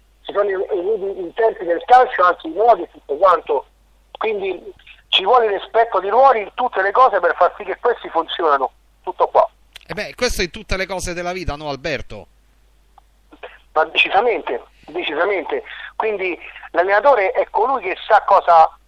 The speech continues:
Speaker 1: che ha in mano la squadra, è colui che vede la squadra, che sa meglio di qualsiasi altra persona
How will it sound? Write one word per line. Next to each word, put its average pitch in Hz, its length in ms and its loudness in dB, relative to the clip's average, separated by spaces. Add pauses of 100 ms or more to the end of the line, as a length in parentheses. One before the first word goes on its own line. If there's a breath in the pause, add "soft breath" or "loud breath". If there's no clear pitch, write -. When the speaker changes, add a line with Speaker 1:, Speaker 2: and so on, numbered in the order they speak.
Speaker 1:
che 180 100 2
ha 180 80 8
in 180 60 -2
mano 202 220 4
la 180 140 6
squadra, 185 640 6
è 175 240 -6
colui 208 380 -2
che 185 240 -4
vede 202 180 -2
la 175 140 6
squadra, 196 560 6 (440)
che 208 160 -4 (120)
sa 233 320 4
meglio 233 300 0
di 175 80 -12
qualsiasi 185 460 -2
altra 196 320 6
persona 180 640 0